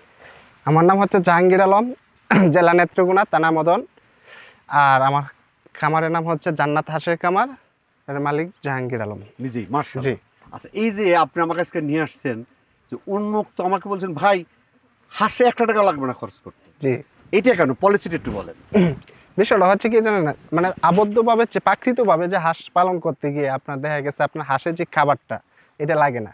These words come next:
Speaker 1: কারণ দেখা গেছে আপনার প্রাকৃতভাবে বিভিন্ন মাঠে আপনার ধানে, শামুকে, ছোট মাছের খাবারের অভাব নাই।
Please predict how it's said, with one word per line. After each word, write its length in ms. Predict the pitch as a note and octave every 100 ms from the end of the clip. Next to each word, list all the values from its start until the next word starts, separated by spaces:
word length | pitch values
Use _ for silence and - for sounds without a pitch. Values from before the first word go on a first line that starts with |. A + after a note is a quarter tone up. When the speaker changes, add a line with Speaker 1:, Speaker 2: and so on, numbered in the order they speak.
| _
Speaker 1:
কারণ 220 | G#3+ A3
দেখা 120 | G#3
গেছে 180 | F3+ F3
আপনার 180 | E3+ F#3
প্রাকৃতভাবে 640 | F#3 F#3 F#3+ F3+ F3 F3+ F3
বিভিন্ন 260 | E3+ F#3
মাঠে 300 | F#3 E3+ E3
আপনার 220 | D#3 - D#3 - _ _ C#3
ধানে, 420 | C#3+ D#3 E3+ E3
শামুকে, 600 | - D#3+ E3 D3 - D#3+
ছোট 160 | - D#3
মাছের 480 | D3+ D3 D3+ C#3+ C3
খাবারের 340 | - D#3 D#3+
অভাব 260 | C#3+ C3+ C#3+
নাই। 200 | D3 D3+